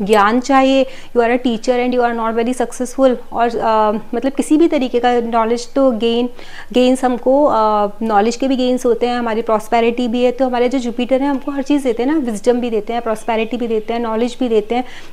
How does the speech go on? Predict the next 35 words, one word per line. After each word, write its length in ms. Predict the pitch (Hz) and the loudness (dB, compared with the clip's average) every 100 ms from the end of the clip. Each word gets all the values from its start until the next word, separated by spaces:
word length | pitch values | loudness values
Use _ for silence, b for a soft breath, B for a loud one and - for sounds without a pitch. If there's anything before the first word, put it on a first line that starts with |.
| - | -2
तो 60 | |
किसी 240 | 311 294 277 | 0 2 2
को 160 | 294 | 0
अगर 320 | 294 302 220 233 | 2 2 2 -2
knowledge 480 | 240 240 233 240 | 0 2 2 0
का 120 | - 277 | 0 2
gain 260 | 240 233 | 2 2
करना 260 | 233 214 202 | 0 0 0
है, 120 | 202 - | -2 -4
हर 220 | - 262 269 | -4 2 2
ज़रूरी 420 | 262 254 262 285 | 4 2 2 2
नहीं 140 | 277 | 2
हर 140 | 285 262 | 2 0
इंसान 320 | 247 254 233 | -2 -4 -4
को 120 | 262 | -2
materialistic 560 | 262 233 240 233 - 220 | -2 -2 -4 -4 -4 -4
gains 280 | 226 220 | -4 -2
हो। 100 | 269 269 B B B | -4 -4 B B B
बहुत 200 | 240 247 | 0 2
सारे 200 | 254 254 | 2 2
लोग 180 | 262 254 | 2 0
ऐसे 180 | 233 269 | 0 -2
हैं 60 | |
जिनकी 240 | 269 254 285 | -2 -2 0
life 240 | 269 262 | -2 0
में 80 | 311 | 0
सब 220 | 294 - | -2 -2
कुछ 220 | - 359 | -2 0
है, 340 | - 285 247 - | 2 2 0 -4
सब 160 | 254 - | -6 -4
कुछ 180 | 311 | -2
होते 200 | 285 269 | -2 0
हुए 180 | 285 285 | 0 0
भी 100 | 269 | 2
उनको, 220 | 294 294 | 0 2